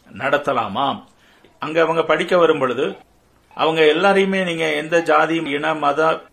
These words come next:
பாகுபாடின்றி அவங்கள கூப்பிட்டு நீங்க சொல்லிக் கொடுங்க. அப்ப அவங்க வருவாங்க. இயேசுவை சொல்வதற்கு நல்ல இடம். டெய்லரிங் இன்ஸ்டிடியூட் நடத்த வாய்ப்பு இருக்கிறதா? கொஞ்சம் யோசித்து பாருங்க. இதெல்லாம் ஒரு சின்ன சின்ன ஐடியாஸ்.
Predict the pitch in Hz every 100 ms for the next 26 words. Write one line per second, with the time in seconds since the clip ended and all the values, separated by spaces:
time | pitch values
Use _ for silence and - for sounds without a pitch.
0 | _ _ _ _ _ 143 165 170 165 160
1 | 156 165 151 143 - 165 160 165 123 101
2 | - _ - _ - 131 135 127 143 151
3 | 135 107 95 - _ _ _ _ _ -
4 | 165 185 185 214 226 170 127 165 107 _
5 | _ _ _ _ 143 147 151 147 143 139
6 | 131 139 139 123 120 147 131 107 95 -
7 | _ - _ _ _ _ 156 160 170 165
8 | 156 147 - 147 143 - _ _ 135 135
9 | 139 135 131 131 120 117 120 147 143 175
10 | 214 151 139 131 123 127 127 135 180 165
11 | 180 170 165 143 165 156 120 131